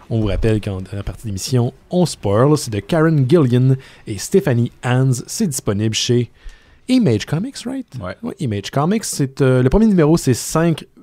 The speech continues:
Speaker 1: premiers singles, donc les cinq premiers singles qui font le trade, donc le premier volume.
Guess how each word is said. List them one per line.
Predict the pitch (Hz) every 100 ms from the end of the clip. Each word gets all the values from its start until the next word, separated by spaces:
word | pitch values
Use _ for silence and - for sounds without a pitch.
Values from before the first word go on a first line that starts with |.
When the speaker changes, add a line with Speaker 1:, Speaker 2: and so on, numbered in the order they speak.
| _ -
Speaker 1:
premiers | 135 131 135 135 _ -
singles, | - 131 113 107 170 185
donc | 127 110 -
les | 101
cinq | - 123
premiers | - 107 107
singles | 110 107 113
qui | -
font | 104 113 -
le | 110
trade, | - 117 143
donc | 110 101
le |
premier | - 101
volume. | 92 90 123 160